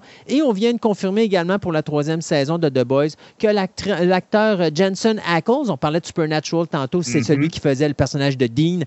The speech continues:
Speaker 1: va interpréter le personnage du Soldier Boy, le premier des super-héros. Euh, donc ça, c'est, il s'en vient en, euh,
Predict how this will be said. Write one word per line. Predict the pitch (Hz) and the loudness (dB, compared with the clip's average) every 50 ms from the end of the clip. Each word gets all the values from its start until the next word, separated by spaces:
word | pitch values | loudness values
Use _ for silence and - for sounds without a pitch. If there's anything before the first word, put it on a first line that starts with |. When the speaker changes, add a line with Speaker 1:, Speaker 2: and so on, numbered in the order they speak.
| - - - - - | -8 -12 -20 -20 -16
Speaker 1:
va | - 131 131 170 214 240 | -14 -8 -4 -2 0 0
interpréter | 262 233 - - 202 190 - 190 170 - 220 233 | 0 0 0 0 -2 0 0 -2 0 2 0 2
le | 220 190 | 2 2
personnage | - - 170 160 - 160 156 170 190 208 208 175 | 0 0 0 0 -2 -2 0 2 2 2 0 0
du | 156 160 190 190 | -2 -2 -4 -4
Soldier | - - - 233 226 226 175 180 202 196 | -2 -2 0 0 0 0 0 0 0 0
Boy, | 170 160 196 208 220 220 214 190 165 147 143 131 | 0 0 0 2 2 2 2 2 4 2 2 2
le | 135 139 | 2 0
premier | - - - - 196 196 202 214 233 208 | -2 -4 -4 -2 -2 0 0 0 -2 0
des | 175 170 | 0 -2
super-héros. | 151 - - - 180 170 147 143 135 131 135 170 - - - - - - - | -2 -2 -4 -2 0 0 2 2 2 2 2 0 0 -2 -10 -20 -16 -8 -4
Euh, | 113 120 120 120 117 117 117 | -2 0 2 2 0 0 -2
donc | 127 123 117 - | -4 -4 -6 -2
ça, | - 175 170 | 0 0 0
c'est, | 160 - - 160 151 - - | 0 0 0 0 0 0 -2
il | 165 135 | -4 -4
s'en | - - 156 139 131 | -2 0 0 0 0
vient | 131 147 156 165 160 - - - _ - | 0 -2 -2 -2 -4 -8 -14 -20 _ -4
en, | 185 208 226 240 - - | -2 0 0 0 -2 -2
euh, | 147 160 160 156 156 151 147 147 143 143 143 139 135 131 127 123 120 | 0 0 2 2 2 2 2 0 0 0 0 0 0 -2 -4 -6 -8